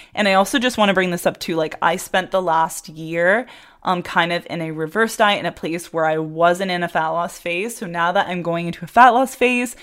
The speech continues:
there are a lot of adjustments I've had to make, different food swaps, eating higher volume foods. I can go all into this in another podcast, but there's a lot of changes that go into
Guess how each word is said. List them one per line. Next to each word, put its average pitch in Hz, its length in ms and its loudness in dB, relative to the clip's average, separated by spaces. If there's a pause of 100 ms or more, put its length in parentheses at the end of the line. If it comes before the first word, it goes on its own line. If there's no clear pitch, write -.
(200)
there 220 160 0
are 214 220 -4
a 214 40 -4
lot 202 320 0
of 214 140 -4
adjustments 196 680 -4
I've 165 200 2
had 165 180 -2
to 170 80 -6
make, 196 400 -2 (280)
different 208 440 -2
food 226 400 -6
swaps, 220 480 0
eating 175 280 -6
higher 160 320 -4
volume 254 520 2
foods. 226 580 -4
I - 60 -6
can 202 260 -12
go 196 220 4
all 202 300 8
into 196 260 0
this 175 220 4
in - 140 -8
another 165 340 -6
podcast, 214 680 -6
but 160 200 -4 (240)
there's 208 180 0
a 214 80 2
lot 190 320 6
of 214 140 0
changes 180 340 -4
that 185 240 -2
go 165 220 2
into 170 760 -8